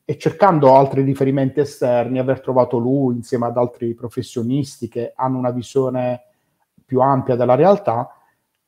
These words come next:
Ehm, all'epoca mi ricordo che, mm,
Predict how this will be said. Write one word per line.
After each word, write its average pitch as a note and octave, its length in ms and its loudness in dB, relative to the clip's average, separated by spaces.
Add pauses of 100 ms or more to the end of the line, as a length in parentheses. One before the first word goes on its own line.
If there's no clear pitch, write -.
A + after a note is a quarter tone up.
Ehm, B2 800 -8
all'epoca F3 560 4
mi D3 120 2
ricordo C#3 500 2
che, C3 220 2 (500)
mm, B2 640 -10